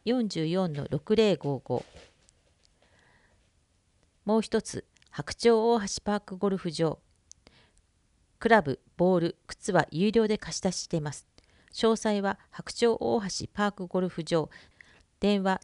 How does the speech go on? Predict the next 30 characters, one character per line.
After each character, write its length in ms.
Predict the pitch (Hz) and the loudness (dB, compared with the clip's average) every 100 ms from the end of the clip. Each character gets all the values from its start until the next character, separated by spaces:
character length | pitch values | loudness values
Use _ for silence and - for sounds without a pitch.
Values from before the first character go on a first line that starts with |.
| - | -6
二 140 | 247 | -4
十 200 | 214 185 | 0 0
七 260 | 165 185 160 | 0 -2 -2
の 220 | 131 - _ | -4 -8 _
五 240 | 185 208 208 | 0 0 0
二 280 | 214 196 135 | -2 -2 -2
六 220 | - 135 | -4 -4
六。 300 | 123 - - _ _ _ _ _ - | -6 -8 -20 _ _ _ _ _ 2
オ 120 | 220 | 2
ー 20 | |
プ 180 | 233 233 | 4 -2
ン 100 | 226 | 0
前 180 | 233 208 | 2 2
は 160 | 147 - | 0 -4
ス 120 | - | -4
ポ 160 | 214 | -2
ー 40 | 220 | -2
ツ 120 | - | -2
協 200 | 220 202 | -2 -4
会、 260 | - - - _ _ | -4 -8 -8 _ _
電 200 | 190 196 | 2 2
話 160 | 180 175 | 0 -2
八 340 | 147 - 190 | -6 -10 -6
十 140 | 214 220 | -2 -2
四 320 | 214 208 139 | 0 -2 -4
の 180 | 139 - - | -6 -8 -6
六 240 | 139 214 | -2 -2
二 240 | 208 208 139 | 0 0 -2
七 260 | 131 131 | -4 -4
零。 240 | 127 117 | -4 -6